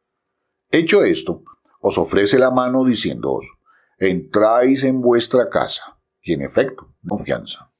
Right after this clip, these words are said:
Primeramente,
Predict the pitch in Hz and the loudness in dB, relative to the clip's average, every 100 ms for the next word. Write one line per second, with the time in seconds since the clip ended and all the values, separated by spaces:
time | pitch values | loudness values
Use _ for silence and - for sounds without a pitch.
0 | _ _ _ _ _ _ _ _ _ _ | _ _ _ _ _ _ _ _ _ _
1 | _ _ _ 131 135 160 196 208 202 - | _ _ _ 0 2 2 2 0 -2 -6
2 | 220 | -10